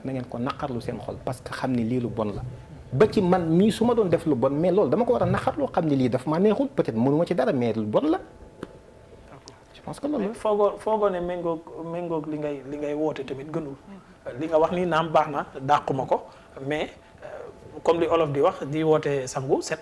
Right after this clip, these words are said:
Speaker 2: nag da caa gën. C'est-à-dire méngoog li ngay woote, est-ce que gënul ci combat?
Speaker 1: C'est, c'est-à-dire dafa am loo xam ni peut-être, euh,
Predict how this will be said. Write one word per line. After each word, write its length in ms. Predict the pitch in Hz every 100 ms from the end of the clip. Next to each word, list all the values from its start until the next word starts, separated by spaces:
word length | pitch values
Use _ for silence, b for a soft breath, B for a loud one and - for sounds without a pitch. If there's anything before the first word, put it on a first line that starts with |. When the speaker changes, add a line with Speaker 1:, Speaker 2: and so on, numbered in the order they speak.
| -
Speaker 2:
nag 140 | 151 160
da 100 | 147
caa 180 | 147 185
gën. 140 | 180 185 - - - -
C'est-à-dire 300 | 160 151 156
méngoog 500 | 185 214 202 185 180 - - - 151
li 220 | 160 190
ngay 160 | 196
woote, 300 | 175 156 139 - - - -
est-ce 140 | -
que 80 | 180
gënul 260 | 196 190 277 -
ci 100 | 185 -
combat? 320 | 190 175 170 135
Speaker 1:
C'est, 220 | - 160 -
c'est-à-dire 420 | 165 170 165 147
dafa 220 | 147 -
am 120 | 147
loo 100 | 131
xam 160 | 123 117
ni 120 | 110
peut-être, 360 | 143 139 139 123
euh, 760 | 117 113 104 101 101 98 101